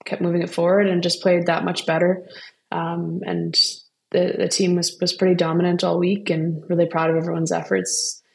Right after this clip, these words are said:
um, putting it in. We've got, uh, Sarah's a, a new young mother as well. So we've got juggling two,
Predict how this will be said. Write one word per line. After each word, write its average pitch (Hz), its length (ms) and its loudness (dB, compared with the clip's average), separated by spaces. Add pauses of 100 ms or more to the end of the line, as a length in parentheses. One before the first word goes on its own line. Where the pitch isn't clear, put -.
(380)
um, 185 420 -6
putting 185 200 2
it 180 80 4
in. 196 200 4
We've 190 160 2
got, 170 240 0 (360)
uh, - 120 -2
Sarah's 180 400 2
a, 165 180 4
a 170 100 0
new 175 160 2
young 170 220 0
mother 175 200 0
as 175 160 0
well. 175 340 0 (580)
So 180 180 2
we've 185 140 4
got - 420 -2 (280)
juggling 208 360 6
two, 196 420 4